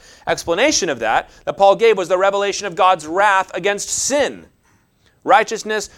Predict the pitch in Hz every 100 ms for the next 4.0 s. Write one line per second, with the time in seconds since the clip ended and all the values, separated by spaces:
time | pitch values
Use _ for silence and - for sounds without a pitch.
0 | - 131 151 190 208 190 208 214 214 214
1 | 185 170 175 196 175 196 208 - - 170
2 | 196 220 - - 226 233 147 - - 151
3 | 202 151 123 180 202 - 143 - - -